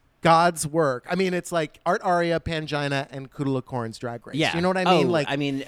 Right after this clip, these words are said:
Speaker 2: uh, certainly, you know, Kudalakorn helped bring it to the masses. Uh, and, you know, we were really, if anything, just, just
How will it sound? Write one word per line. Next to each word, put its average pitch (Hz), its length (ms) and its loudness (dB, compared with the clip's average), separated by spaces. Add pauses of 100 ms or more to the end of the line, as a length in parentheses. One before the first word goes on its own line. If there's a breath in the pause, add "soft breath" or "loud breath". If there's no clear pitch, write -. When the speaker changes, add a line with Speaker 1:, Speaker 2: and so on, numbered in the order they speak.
Speaker 2:
uh, 165 40 -8 (280)
certainly, 127 880 -4
you 123 120 -4
know, 98 80 -4
Kudalakorn 131 800 -4
helped 110 320 -12
bring 117 180 -2
it 107 80 -8
to - 80 -14
the 95 80 -6
masses. 87 760 -10
Uh, 85 420 -6 (520 loud breath)
and, 87 500 -2 (120)
you 92 100 -8
know, 90 100 -2
we 107 380 -8
were 104 160 -4
really, 107 400 -4
if 92 120 -10
anything, 90 440 -10
just, - 200 -20 (200)
just - 240 -20